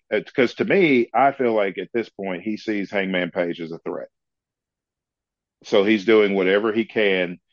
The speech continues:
to keep Hangman Page away from him, because there's no way that he hasn't seen online that most everybody, myself included,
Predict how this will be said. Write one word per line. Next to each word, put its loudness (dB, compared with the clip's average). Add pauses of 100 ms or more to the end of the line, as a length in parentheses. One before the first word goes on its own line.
(200)
to -8
keep -2
Hangman -2
Page -2 (100)
away 0
from -18
him, -18 (680)
because 2 (1300)
there's 0
no 4
way 6
that 0
he -2
hasn't -2
seen -2
online -4 (160)
that -2
most 0
everybody, -2
myself -6
included, -4